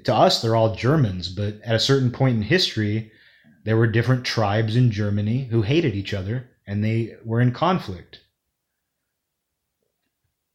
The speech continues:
Is that far off from the two Germanys that,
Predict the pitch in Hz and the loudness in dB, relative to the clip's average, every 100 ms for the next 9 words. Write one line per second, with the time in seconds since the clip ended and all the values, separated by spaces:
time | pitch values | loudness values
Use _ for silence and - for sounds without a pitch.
0 | _ _ _ _ _ _ _ _ _ _ | _ _ _ _ _ _ _ _ _ _
1 | _ _ _ _ _ _ _ _ _ - | _ _ _ _ _ _ _ _ _ -20
2 | _ 110 98 127 123 - 123 120 107 123 | _ -6 0 0 0 0 2 4 4 2
3 | 135 - 117 107 - 131 123 101 104 107 | 0 0 0 0 -2 2 2 2 -2 2
4 | 123 135 135 110 110 107 | 2 4 2 0 -4 -6